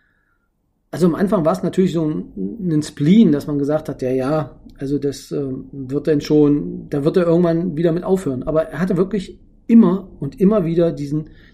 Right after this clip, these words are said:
diese Vorstellung, dort runterzufahren. Und mit der Zeit kam bei mir der Gedanke, dass ich gesagt habe, „Welche Optionen hat dieser Mensch?“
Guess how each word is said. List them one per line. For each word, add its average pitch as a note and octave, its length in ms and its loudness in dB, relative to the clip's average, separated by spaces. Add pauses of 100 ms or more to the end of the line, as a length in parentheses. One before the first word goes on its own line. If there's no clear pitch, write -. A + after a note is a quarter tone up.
(120)
diese D#3 120 -2
Vorstellung, E3 640 -2 (160)
dort C3+ 460 -8 (120)
runterzufahren. F3 720 -4 (840)
Und E3+ 100 2
mit F#3 140 4
der F3+ 120 2
Zeit F3 760 -8
kam F3+ 260 -6
bei E3+ 120 -2
mir E3+ 180 -4
der G3 140 -6
Gedanke, F3+ 720 -4 (140)
dass D#3+ 180 -6
ich F3 100 -8
gesagt D#3+ 460 -6
habe, D#3+ 520 -8 (760)
„Welche A3+ 760 -4 (1800)
Optionen A#3 1120 -4 (840)
hat D3 240 -12
dieser C3 300 -6
Mensch?“ A#2+ 560 -10